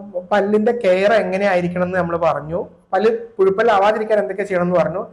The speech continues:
മൂന്ന്, വന്ന പല്ലുകളുടെ കെയർ എങ്ങനെയാന്ന് പറഞ്ഞു. നാല്, ആ, ഡെന്റൽ വിസിറ്റുകളെ കുറിച്ച് പറഞ്ഞു. ഇനി നമ്മൾ ഒരു ചെറിയ ടോപ്പ്, ഒരു, ആ, ഡിസ്കഷൻ ഇതിനെ കുറിച്ച് നടത്താം. കുട്ടികൾക്ക് പല്ല് കേട് വരുന്നത്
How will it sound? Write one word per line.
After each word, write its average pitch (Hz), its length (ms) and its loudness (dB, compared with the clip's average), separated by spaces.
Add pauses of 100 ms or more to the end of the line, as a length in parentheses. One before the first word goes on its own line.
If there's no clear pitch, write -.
(280)
മൂന്ന്, 214 260 4
വന്ന 220 520 0
പല്ലുകളുടെ 233 420 0
കെയർ 214 380 0
എങ്ങനെയാന്ന് 208 360 0
പറഞ്ഞു. 170 380 -2 (360)
നാല്, 214 360 2 (920)
ആ, 190 280 0 (280)
ഡെന്റൽ 220 240 2
വിസിറ്റുകളെ 214 380 2
കുറിച്ച് 180 280 -2
പറഞ്ഞു. 151 340 -2 (280)
ഇനി 349 80 2
നമ്മൾ 370 380 2
ഒരു 277 140 0
ചെറിയ 262 540 0
ടോപ്പ്, 233 500 -2
ഒരു, 220 460 0
ആ, 202 160 0
ഡിസ്കഷൻ 190 440 -4
ഇതിനെ 196 220 -2
കുറിച്ച് 190 260 -4
നടത്താം. 156 480 -6 (340)
കുട്ടികൾക്ക് 214 280 2
പല്ല് 214 320 -2
കേട് 214 300 0
വരുന്നത് 202 380 0